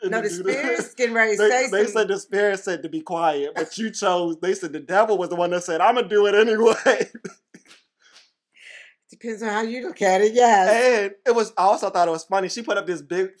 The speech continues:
Speaker 1: fight about, "I, I'm doing what the Lord asked me to do. What am I, am I, am I breaking any laws, sir? Am I violating any rules?" And then he said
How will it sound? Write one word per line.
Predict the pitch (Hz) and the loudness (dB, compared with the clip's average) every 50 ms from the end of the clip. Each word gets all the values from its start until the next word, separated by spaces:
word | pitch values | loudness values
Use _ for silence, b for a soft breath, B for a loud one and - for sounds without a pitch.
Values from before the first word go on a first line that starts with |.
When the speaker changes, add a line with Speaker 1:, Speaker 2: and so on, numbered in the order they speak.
| - | -2
Speaker 1:
fight | 196 190 180 175 180 | 0 0 0 0 -4
about, | 165 165 160 160 151 143 - - _ _ _ _ _ _ - | -2 0 0 0 0 -2 -4 -12 _ _ _ _ _ _ -8
"I, | 156 156 202 254 - - | -2 0 0 0 0 -2
I'm | 185 180 226 262 240 | 0 0 0 0 -2
doing | 208 220 214 214 | -2 0 0 0
what | 202 196 196 | 0 -2 -6
the | 175 | -6
Lord | 170 185 202 220 220 220 | -2 2 2 4 4 4
asked | 208 208 208 208 - | 4 2 2 0 -4
me | 214 208 | -4 -4
to | 208 202 | -4 0
do. | 185 202 196 185 160 B B B B | 0 0 0 0 -2 B B B B
What | - 196 233 240 | -2 0 2 2
am | 226 208 | 2 0
I, | 196 196 202 | 0 -2 -2
am | 190 190 | 0 2
I, | 185 185 185 - 190 | 2 2 2 0 -2
am | 175 180 | -2 0
I | 180 190 | 0 0
breaking | 180 180 185 196 190 208 202 | 0 0 -2 -2 -2 -4 -6
any | 202 202 196 | -6 -4 -4
laws, | 190 190 190 196 202 202 202 202 | 0 2 4 4 4 2 0 0
sir? | - 214 214 208 | 0 2 2 2
Am | 196 185 | 4 4
I | 185 190 | 2 0
violating | 190 165 175 180 190 196 196 202 208 208 | 2 2 2 2 2 2 2 0 -2 -2
any | 196 190 190 | -2 -4 -4
rules?" | 180 185 196 202 202 180 180 | -2 0 2 2 2 0 0
And | 180 | -4
then | 190 185 | -4 -4
he | 196 202 | -6 -8
said | 202 - 190 180 170 156 151 | -8 -6 -4 -2 -2 -2 -2